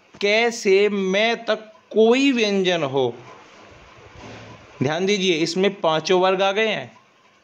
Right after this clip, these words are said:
कै से लेके मैं तक, कवर्ग, चवर्ग, टवर्ग, तवर्ग, पवर्ग, पवर्ग, पवर्ग last है तो पा, फा, बा, भा, मा, तो मैं, मैं आ गया ना last में। तो यदि मैं के बाद कै से मैं तक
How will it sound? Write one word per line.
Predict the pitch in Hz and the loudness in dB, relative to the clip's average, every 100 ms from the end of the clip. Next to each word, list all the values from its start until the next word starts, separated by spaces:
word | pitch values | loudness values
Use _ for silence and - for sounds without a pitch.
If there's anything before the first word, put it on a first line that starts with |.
| _ - | _ -6
कै | 165 180 | -2 -2
से | 190 190 | 0 0
लेके | 175 180 202 | 0 0 -2
मैं | 180 165 175 | 0 -2 0
तक, | 147 143 - | -2 -4 -4
कवर्ग, | 165 175 196 202 226 | -2 0 0 -2 -4
चवर्ग, | 220 170 175 185 196 214 - | -2 -2 0 0 0 -4 -2
टवर्ग, | 175 170 196 214 220 | -2 0 0 -2 -2
तवर्ग, | 185 170 175 190 202 208 | -4 0 0 0 -4 -4
पवर्ग, | 180 156 131 127 131 | -2 0 0 -2 -4
पवर्ग, | 165 165 156 139 131 - | -2 0 0 -2 -6 -2
पवर्ग | 180 202 196 | 0 0 0
last | 185 190 185 | 0 0 -2
है | 202 | -4
तो | 202 | -4
पा, | 196 185 185 | -4 0 0
फा, | 185 175 185 | 0 0 0
बा, | 170 165 175 | 0 0 0
भा, | 160 160 214 277 | 0 -2 -2 -4
मा, | 226 160 156 147 123 107 - - _ _ - | -8 -4 -2 -2 -2 -6 -14 -20 _ _ -4
तो | 165 | -2
मैं, | 147 160 165 139 | -2 -2 -2 -4
मैं | 135 165 | -4 -2
आ | 185 | -2
गया | 185 | 0
ना | 220 | 0
last | 226 196 - 160 | 0 -2 -6 -8
में। | 131 120 - - - - | -10 -10 -20 -20 -18 -2
तो | |
यदि | 180 190 | 0 2
मैं | 220 190 180 202 226 | 4 2 2 0 0
के | 220 | -2
बाद | 175 147 143 151 175 185 - | 0 2 2 0 -2 -8 -4
कै | 190 220 | 0 0
से | 220 196 185 | -2 0 0
मैं | 196 175 175 196 190 | 0 -2 0 -2 -2
तक | 196 | -4